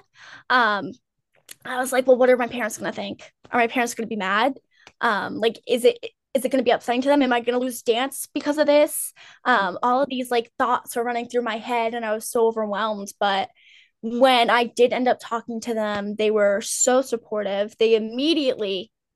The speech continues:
immediately brought me to, um, therapist sessions and got me the help that I needed. They helped me with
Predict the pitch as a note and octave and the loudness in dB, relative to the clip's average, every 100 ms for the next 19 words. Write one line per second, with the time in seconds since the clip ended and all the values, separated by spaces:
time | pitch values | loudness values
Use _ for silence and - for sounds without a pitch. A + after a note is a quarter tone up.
0 | _ _ _ _ _ _ B3+ B3 A#3 C4 | _ _ _ _ _ _ -4 -2 -2 -2
1 | C#4+ B3 E3+ A3 G3+ G3+ A3 A#3 A3 - | -2 -2 -4 -4 -4 -8 -6 -2 -2 -2
2 | A3 G#3+ A#3 G#3+ G#3 G#3 A3+ _ _ _ | -8 -8 -4 -2 -2 -2 -4 _ _ _
3 | - G#3 D3 B2+ C#3+ D#3+ - _ _ - | 0 2 0 -2 -4 -8 -14 _ _ -20
4 | _ _ B3+ A#3+ A#3+ B3 B3+ B3 B3+ A#3 | _ _ 0 2 0 -4 -4 -2 -4 -4
5 | B3 A#3+ A#3+ A#3+ B3 A#3+ - B3+ B3+ C4+ | -2 0 2 0 0 -2 -4 -4 -2 0
6 | C4 C4 C4 B3+ B3+ C4 A#3 A3+ A3+ A#3 | 2 0 0 2 2 2 -2 -4 -4 -8
7 | B3 C4 B3 A#3 A#3 | -4 -4 0 0 0